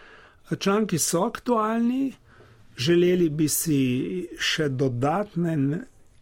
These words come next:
morda, mnogi pravijo preveč poudarke na alpinizmu, ampak po drugi strani je pa zelo težko najti pisce, medtem ko so alpinisti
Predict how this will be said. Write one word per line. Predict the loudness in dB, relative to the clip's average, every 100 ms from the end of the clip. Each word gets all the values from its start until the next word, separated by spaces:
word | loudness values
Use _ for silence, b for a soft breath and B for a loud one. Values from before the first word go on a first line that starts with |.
| -4
morda, | -2 -2 -4 -2
mnogi | 0 2 2 0
pravijo | 0 0 2 0 -2 -4
preveč | 0 0 0 -2
poudarke | 0 2 0 -2 -4 -2
na | -2 -2
alpinizmu, | -6 -4 -2 -2 -2 -4 -4
ampak | -6
po | -4 -4
drugi | -2 -4
strani | -2 -2 -2 -4
je |
pa | -2 -2
zelo | 0 2 0
težko | -2 -6 -6 -4 -2
najti | -2 -4 -10 _
pisce, | 0 0 -2 -4 -2
medtem | -2 -4 -6 -6
ko | -8
so | -6 -6
alpinisti | -6 -6 -4 -2 -4 -4 -6